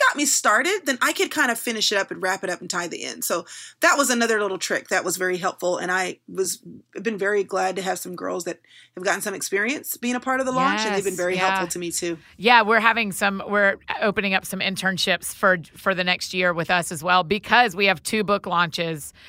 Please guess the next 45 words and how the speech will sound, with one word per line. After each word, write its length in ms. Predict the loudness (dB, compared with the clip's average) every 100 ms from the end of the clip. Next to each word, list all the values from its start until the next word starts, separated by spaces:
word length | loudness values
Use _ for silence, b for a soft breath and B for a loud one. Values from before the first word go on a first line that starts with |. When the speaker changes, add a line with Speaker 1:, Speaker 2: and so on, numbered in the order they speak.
| B 2
Speaker 2:
and 140 | 4
a 280 | 6 4 2 -4
weekend 480 | -2 0 2 0 0
next 240 | -2 -2
July. 360 | -2 4 6 6
And 180 | 2 -2
so 80 | 0
it's 140 | 0 0
like, 200 | -4 -2
"Hey, 220 | -2 0
come 220 | 0 4
on. 320 | 4 4 0 -6
<laughs> 160 | 0
If 160 | 0 2
you 100 | 4
want 140 | 4 4
experience 560 | 2 2 4 4 4
launching 340 | 4 4 4 2
books 260 | 2 2
or 80 | -2
throwing 300 | 2 4 2
events, 460 | 2 0 0 -6 -14 B B B 0
we're 220 | 4 6
your 140 | 6 6
people," 420 | 4 4 2 0 -6 -14
<laughs> 200 | -8 2
'cause 340 | 8 8 6
you 80 | 4
about 220 | 6 6 6
to 80 |
get 180 | 6 6
it. 120 | 4 0
You 160 | 0
about 200 | 4 4
to 60 | 4
get 120 | 2
all 200 | 6 6
the 100 | 4
experience. 580 | 2 0 2 2 2 -6 B -10 -8 -6 -6 6
Um, 380 | 8 8 4 -6 0
okay, 240 | 4 4 4
will 120 | 0
you 260 | -2 -2 -2
kind 400 | -2 0 2 2
of 220 | 0